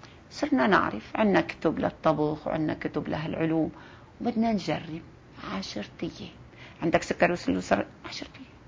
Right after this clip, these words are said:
شيل كل هالمعلبات ومصنعاته، نظف البيت ونظف الثلاجة، وبالفريزر ما بدك شيء. أو تحطي ثلج إذا حب بالصيف، بس ماشي. عندي أنا فريزر صغير،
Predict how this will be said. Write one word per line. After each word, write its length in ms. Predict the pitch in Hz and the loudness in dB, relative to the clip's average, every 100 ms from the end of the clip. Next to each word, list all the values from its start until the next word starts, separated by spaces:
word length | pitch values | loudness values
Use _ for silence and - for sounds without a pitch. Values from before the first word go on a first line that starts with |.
| - - - - - - - - - - - - - - | -20 -20 -20 -20 -20 -20 -20 -20 -20 -20 -20 -20 -20 -4
شيل 260 | - 285 | 6 6
كل 220 | - 285 | 8 8
هالمعلبات 540 | 254 240 220 233 226 226 | 10 10 8 8 6 4
ومصنعاته، 680 | 220 220 233 214 208 214 160 - - - - - - - | 2 6 8 10 8 6 0 -8 -18 -20 -20 -20 -14 0
نظف 460 | 208 240 202 - | 4 4 2 -2
البيت 420 | 240 196 165 147 - - - | 0 2 2 2 0 -8 -4
ونظف 400 | 180 196 - 202 | 0 0 0 -4
الثلاجة، 760 | 196 - 175 147 147 - - - - - - - | -4 -2 0 2 0 -2 -8 -12 -18 -20 -20 -14
وبالفريزر 640 | - 185 208 - 233 208 185 | -4 -2 -2 -2 -2 0 0
ما 120 | 190 | 0
بدك 340 | 190 - 208 | -2 -6 -10
شيء. 220 | - - - - - - - - - - - - - - - - - - - - 202 | -10 -12 -16 -20 -20 -20 -20 -20 -20 -20 -20 -20 -20 -20 -20 -20 -20 -20 -20 -2 2
أو 120 | - - - | 2 0 -2
تحطي 280 | - - | -8 -6
ثلج 380 | 170 - - - | -2 0 0 -4
إذا 180 | - - | -10 -8
حب 160 | - - - | -8 -10 -6
بالصيف، 540 | - - - - - - - - | -6 -4 -8 -8 -10 -20 -14 -10
بس 160 | - | 0
ماشي. 260 | 381 - - - - - - - - | 0 0 -10 -16 -20 -20 -20 -20 -4
عندي 200 | - 82 | 0 2
أنا 120 | 151 156 | 2 2
فريزر 560 | - 202 185 - - | 2 4 4 4 2
صغير، 380 | - 196 196 - | 0 -4 -6 -6